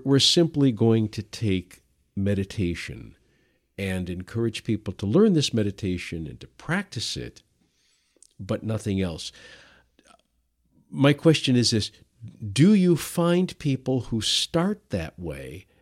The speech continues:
and then come to you saying, "Hey, you know what? I think something is missing. I think that, that I need something more than just this practice of meditation." Do you see that at all?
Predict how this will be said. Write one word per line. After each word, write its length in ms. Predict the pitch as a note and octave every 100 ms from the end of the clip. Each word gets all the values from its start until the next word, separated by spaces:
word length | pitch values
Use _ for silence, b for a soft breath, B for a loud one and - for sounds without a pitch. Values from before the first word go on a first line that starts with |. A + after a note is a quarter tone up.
| _
and 160 | A#2 A#2
then 180 | C#3 C#3
come 320 | - C#3+ D#3
to 100 | -
you 200 | A#2+ B2+
saying, 260 | - A#2+ G2+
"Hey, 180 | F#2+
you 160 | D#3+ C3+
know 120 | D3
what? 160 | D#3 -
I 100 | B2
think 300 | A#2 E3 D#3
something 400 | - D3 - A2+
is 160 | G2 F2
missing. 560 | F#2 F#2+ - - G2 b b b -
I 100 | G2
think 360 | - A#2+ G#2+
that, 180 | - F#2 - -
that 340 | F2 F2 - - b b b b _
I 120 | A#2
need 260 | A#2 B2+ C#3
something 380 | - B2 B2 A2
more 420 | G#2 B2 B2+ A2+
than 300 | G2 G2 G2
just 520 | F#2 C3 C3+ - - A2+
this 180 | A2
practice 560 | - - G#2+ - G2+ -
of 140 | D#2+
meditation." 800 | F2 E2+ - - E2+ - - G#1 C2
Do 80 |
you 100 | G#2
see 280 | G#2 - F3
that 220 | B2+ G2 D2+
at 100 | C#2+
all? 340 | B1+ - -